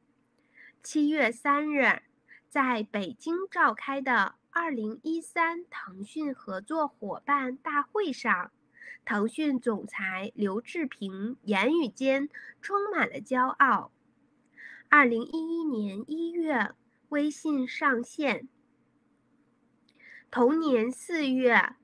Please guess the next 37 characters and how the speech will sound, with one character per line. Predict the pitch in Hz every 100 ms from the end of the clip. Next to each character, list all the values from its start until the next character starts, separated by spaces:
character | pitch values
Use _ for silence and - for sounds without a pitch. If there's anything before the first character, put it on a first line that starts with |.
| _ - -
以 | 233 226
英 | 208 349 370
文 | 277 202 233
名 | 254 214 196 208 -
WeChat | 285 359 359 - 247 - - - _ _
正 | - 381 302
式 | - 330 294
进 | - 302 285
入 | 277 262 247
国 | - - 190
际 | 175 302
市 | 311 - 269
场。 | - - - - _ _ _ - - - -
二 | 277 254
零 | 214 220
一 | - 294 285 294
一 |
年 | 285 220 196 190 233
十 | - 208
二 | 214 311 320
月， | 285 294 269 254 - -
实 | - - 220
现 | 220 277 247 233
支 | - 370
持 | 370 - 220 220
全 | - 214 196 277
球 | - 208 196 226 -
一 | 349
百 | - 214
个 | - 220
国 | 208 190 190
家 | 277 277
的 | 262
短 | 214 202 185 208
信 | - 320 277
注 | 240 262 240
册。 | - - 262 185